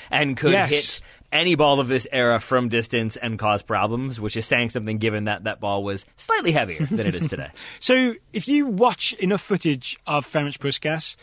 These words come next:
Speaker 1: Mm-hmm.
Speaker 2: I, you, I think I'm saying this to listeners, you will become convinced that this is the guy you should look to for form when shooting.
Speaker 1: Yes.
Speaker 2: 'Cause I felt like every time
Speaker 1: Yeah.
Speaker 2: I saw him strike a ball with that beautiful left foot,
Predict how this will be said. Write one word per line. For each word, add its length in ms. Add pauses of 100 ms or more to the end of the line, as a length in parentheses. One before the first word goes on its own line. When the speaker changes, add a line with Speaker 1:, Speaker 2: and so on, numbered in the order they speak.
Speaker 1:
Mm-hmm. 300 (120)
Speaker 2:
I, 520
you, 300
I 100
think 340 (100)
I'm 100
saying 160
this 120
to 40
listeners, 480 (380)
you 140
will 100
become 300
convinced 560 (120)
that 240
this 380
is 140
the 80
guy 160
you 140
should 180
look 180
to 240
for 140
form 480
when 160
shooting. 420 (640)
Speaker 1:
Yes. 220
Speaker 2:
'Cause 160
I 140
felt 200
like 140
every 260
time 180
Speaker 1:
Yeah. 60
Speaker 2:
I 40
saw 160
him 160
strike 480
a 40
ball 280
with 160
that 260
beautiful 400
left 220
foot, 280